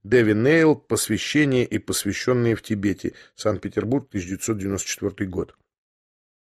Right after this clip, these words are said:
Далай-лама недосказал лишь то, что для того, чтобы повлиять на самих гневных божеств и понудить их оказать влияние на события, происходящие в мире –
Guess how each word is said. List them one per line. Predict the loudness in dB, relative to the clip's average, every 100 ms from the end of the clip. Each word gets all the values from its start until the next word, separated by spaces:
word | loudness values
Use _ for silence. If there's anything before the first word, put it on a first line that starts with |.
| _ _ _ _ _
Далай-лама | 6 8 8 8 8 6
недосказал | 2 0 0 2 4 4
лишь | 2 2
то, | 4 4
что | 4 2 2 0 -10 _ -12
для | 2 4
того, | 6 6 6 4
чтобы | 2 -2 0
повлиять | 2 4 4 4 2
на |
самих | 0 2 2 2 -2 -12 _ _ 0
гневных | 2 4 2 0
божеств | 2 4 6 4 2 -10 _ _ -4
и | 2
понудить | 4 6 4 2 0
их | -2 -4 -8 0
оказать | 2 4 6 4 4
влияние | 0 4 6 6 4 2
на | 2
события, | 2 4 4 2 0
происходящие | 0 0 2 2 2 0 0
в | 2
мире – | 2 2 0